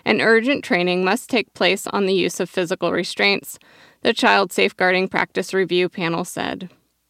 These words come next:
It has made nine recommendations to government departments, inspectorates, and the National Health Services of England, as it published its latest report on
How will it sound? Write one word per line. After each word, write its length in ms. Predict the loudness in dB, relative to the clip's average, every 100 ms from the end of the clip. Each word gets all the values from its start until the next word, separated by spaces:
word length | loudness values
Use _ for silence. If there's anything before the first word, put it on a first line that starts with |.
| _ _ _ _ _ _ _ -6
It 100 | 2
has 220 | 2 4
made 200 | 2 2
nine 360 | 4 4 6 4
recommendations 880 | 2 2 0 2 2 2 0 0 -2
to 80 |
government 420 | 0 2 2 0 -2
departments, 640 | -2 0 2 2 0 -2
inspectorates, 880 | -6 -2 -2 0 2 2 2 -2 -10 0
and 320 | 2 2 2
the 80 | 2
National 440 | 2 0 0 -2
Health 220 | 2 0
Services 520 | 2 -2 -2 -2 -2 -2
of 140 | 2
England, 500 | 2 2 2 0 -4 _ -20 -20 -20 0
as 220 | 4 4
it 140 | 2 -2 -8 0
published 480 | 2 2 0 0 -4
its 180 | -4 0
latest 380 | 2 2 0
report 480 | -4 -4 -2 0 -2 -2
on 280 | -2 0 0